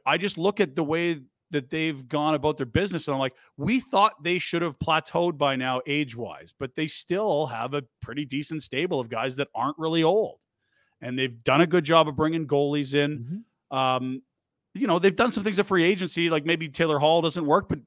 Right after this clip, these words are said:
Speaker 1: Linus Ullmark looks like a great free agency signing. And it hasn't been, like, full get young, but they've found a way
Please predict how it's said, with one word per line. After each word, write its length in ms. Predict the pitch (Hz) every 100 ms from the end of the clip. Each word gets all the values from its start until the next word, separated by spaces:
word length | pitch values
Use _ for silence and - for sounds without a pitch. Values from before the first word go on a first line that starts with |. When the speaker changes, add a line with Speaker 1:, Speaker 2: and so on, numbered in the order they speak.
| _
Speaker 1:
Linus 240 | 135 180 285
Ullmark 320 | 320 214 -
looks 180 | 131 -
like 140 | 123
a 60 | 120
great 260 | 123 117 - _ _ _ _
free 280 | - 151 131
agency 300 | 127 117 127
signing. 420 | 113 127 113 113 135
And 180 | 143
it 100 | 151
hasn't 340 | 151 202 208 165
been, 180 | 175 165
like, 140 | 131 - _ -
full 220 | 208 233
get 200 | 180 143
young, 360 | 120 113 104 107 _ _ _ -
but 160 | 156
they've 180 | 190 180
found 300 | 202 202 247
a 40 |
way 520 | 220 202 190 156 151